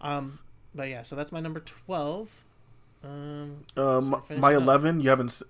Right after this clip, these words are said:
Speaker 2: my eleven you haven't said yet, so I'm gonna assume we're gonna talk, we're gonna talk about in, uh, the next installment.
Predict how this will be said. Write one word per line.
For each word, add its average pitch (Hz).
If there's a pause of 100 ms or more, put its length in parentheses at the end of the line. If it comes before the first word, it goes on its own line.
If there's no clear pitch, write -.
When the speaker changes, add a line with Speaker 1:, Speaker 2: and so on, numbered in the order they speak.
(380)
Speaker 2:
my 135
eleven 147
you 147
haven't 131
said 117
yet, 123
so 123
I'm 117
gonna 120
assume 117
we're 113
gonna 110
talk, 110
we're 110
gonna 110
talk 113
about 110 (560)
in, 117
uh, 104
the 104
next 104
installment. 110